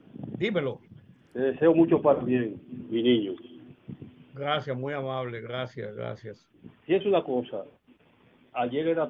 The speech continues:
Speaker 2: treinta de mayo, Día de la Libertad.
Speaker 1: Sí.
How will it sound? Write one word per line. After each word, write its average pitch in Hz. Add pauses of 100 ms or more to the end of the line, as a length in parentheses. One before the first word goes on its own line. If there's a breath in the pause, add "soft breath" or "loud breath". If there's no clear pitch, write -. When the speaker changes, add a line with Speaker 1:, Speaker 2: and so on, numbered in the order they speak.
Speaker 2:
treinta 139
de 101
mayo, 87 (2000)
Día 151
de 139
la 127
Libertad. 110 (840)
Speaker 1:
Sí. 113